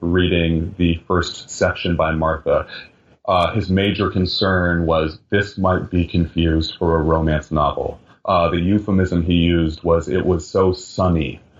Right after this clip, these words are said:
Uh, it's so sunny and optimistic. Readers, uh, might think this is a romance novel. They might be blindsided that a murder happens. Uh, and Counterpoint Press, uh, the publisher that published it, they can't publish romance fiction. Um,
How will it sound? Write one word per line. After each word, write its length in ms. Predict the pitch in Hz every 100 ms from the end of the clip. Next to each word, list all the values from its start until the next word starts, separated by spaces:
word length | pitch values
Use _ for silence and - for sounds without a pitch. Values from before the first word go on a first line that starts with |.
| -
Uh, 280 | 95 87 85
it's 120 | 87 -
so 240 | 107 101
sunny 380 | 95 104 95 92
and 100 | 87
optimistic. 640 | 85 - 85 95 - 80 85
Readers, 560 | 92 104 101 92 - - -
uh, 160 | 87 87 -
might 280 | 92 90 -
think 180 | 113 113
this 160 | 104
is 80 | 98
a 60 | 90
romance 440 | 92 90 87 85
novel. 380 | 82 80 80 - -
They 100 | 101
might 200 | 92 92
be 140 | 95 78
blindsided 800 | 76 85 95 92 95 90 92 82
that 80 |
a 80 | 82
murder 320 | 85 87 87
happens. 560 | 85 82 82 78 76 - - -
Uh, 260 | 90 85 80 98
and 120 | 95
Counterpoint 460 | 127 123 - 110
Press, 240 | - 117 - - 78
uh, 200 | 98 92
the 100 | -
publisher 360 | 104 92 98
that 100 | -
published 320 | 110 104 -
it, 160 | 90 - - _ -
they 120 | 127
can't 360 | 127 139 120 -
publish 340 | 113 104 90
romance 340 | 92 82 80 -
fiction. 400 | - - 101 - _ _
Um, 480 | 101 95 87 82 78